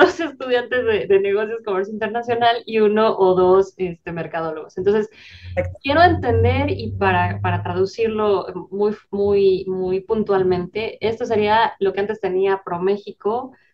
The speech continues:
Speaker 1: nuestro muy extinto y muy a nuestro pesar, eh, extinto ProMéxico, que era el programa de becario internacional, ¿no? Aquí lo que vas a hacer es, eh, retomar este proceso en el cual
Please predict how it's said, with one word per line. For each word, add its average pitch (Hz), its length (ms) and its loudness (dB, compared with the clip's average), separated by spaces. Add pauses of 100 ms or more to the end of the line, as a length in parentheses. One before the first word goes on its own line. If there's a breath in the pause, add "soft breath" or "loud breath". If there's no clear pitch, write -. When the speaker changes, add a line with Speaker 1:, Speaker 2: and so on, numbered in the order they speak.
(160 soft breath)
Speaker 1:
nuestro 185 380 -2
muy 214 320 0
extinto 208 800 -2
y 185 120 -8
muy 185 200 0
a 196 60 0
nuestro 180 380 -6
pesar, 185 440 -4
eh, 170 460 -8
extinto 185 520 -2
ProMéxico, 190 720 -2 (360 loud breath)
que 208 100 2
era 202 80 8
el 190 40 6
programa 196 300 8
de 180 120 4
becario 180 220 -2
internacional, 196 680 2
¿no? 208 140 2
Aquí 196 220 -2
lo 202 160 2
que 196 80 2
vas 190 220 4
a 202 40 -6
hacer 196 240 0
es, 196 320 0
eh, 175 240 -4
retomar 185 400 2
este 208 220 -2
proceso 214 680 -2 (440 loud breath)
en 190 180 6
el 185 180 6
cual 208 560 4